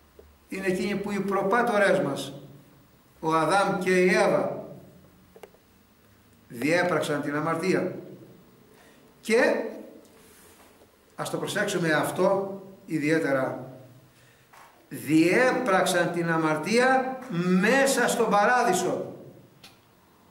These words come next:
Να το καταλάβουμε καλά, εκεί δεν υπήρχε αμαρτία. Στον παράδεισο μέσα δεν υπήρχε αμαρτία. Στο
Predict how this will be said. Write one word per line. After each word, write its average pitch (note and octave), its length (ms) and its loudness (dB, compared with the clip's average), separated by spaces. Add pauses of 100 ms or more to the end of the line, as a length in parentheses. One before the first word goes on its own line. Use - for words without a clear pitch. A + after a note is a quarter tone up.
(1300)
Να B2+ 60 -16
το C3+ 60 -8
καταλάβουμε F3 460 0
καλά, F#3+ 300 4
εκεί A3+ 300 2
δεν C4 460 0
υπήρχε F#3 540 -2
αμαρτία. C#3+ 600 -2 (1300)
Στον - 340 -4
παράδεισο F3+ 580 4
μέσα E3+ 680 0 (1600)
δεν A#3 340 0
υπήρχε A#3 380 2
αμαρτία. A#3 680 2 (2250)
Στο - 340 -4